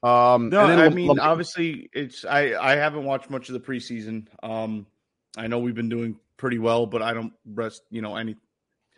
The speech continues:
Speaker 2: no, nothing in my head goes towards the preseason. Uh, it means absolutely nothing. I, I mean, go
Speaker 1: Be
Speaker 2: ahead, go
Speaker 1: healthy.
Speaker 2: out there and, yeah, right. Uh, I, <laughs> I mean, the only, uh, the only part of the preseason I paid attention to was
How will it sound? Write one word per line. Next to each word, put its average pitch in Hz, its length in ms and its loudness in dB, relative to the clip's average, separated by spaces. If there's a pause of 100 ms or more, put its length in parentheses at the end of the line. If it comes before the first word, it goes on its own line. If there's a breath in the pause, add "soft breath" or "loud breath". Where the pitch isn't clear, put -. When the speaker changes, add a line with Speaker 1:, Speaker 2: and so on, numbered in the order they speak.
(380)
Speaker 2:
no, 160 160 2
nothing 175 420 4
in 160 100 0
my 151 160 4
head 131 220 2
goes 127 240 2
towards 131 240 0
the 120 80 -10
preseason. 120 580 -6
Uh, 120 180 -2
it 123 120 -6
means 123 240 -4
absolutely 123 460 -6
nothing. 113 400 -8
I, 110 180 -2
I - 20 -4
mean, 117 220 -8
go 127 120 -4
Speaker 1:
Be 143 60 4
Speaker 2:
ahead, 143 180 6
go 120 60 0
Speaker 1:
healthy. 123 100 0
Speaker 2:
out 123 120 -8
there 123 260 -2
and, 117 80 -8 (360)
yeah, 127 240 2
right. 135 260 6 (600)
Uh, 120 360 2 (100)
I, 117 220 -2
<laughs> 131 240 -4
I 131 40 0
mean, 139 240 0
the 147 120 2
only, 151 280 2
uh, 139 320 2 (420)
the 139 60 -8
only 151 140 -2
part 151 200 4
of 139 100 4
the - 80 -20
preseason 131 380 -2
I 123 60 2
paid 123 200 -2
attention 120 400 -4
to 120 220 -2
was 117 480 -8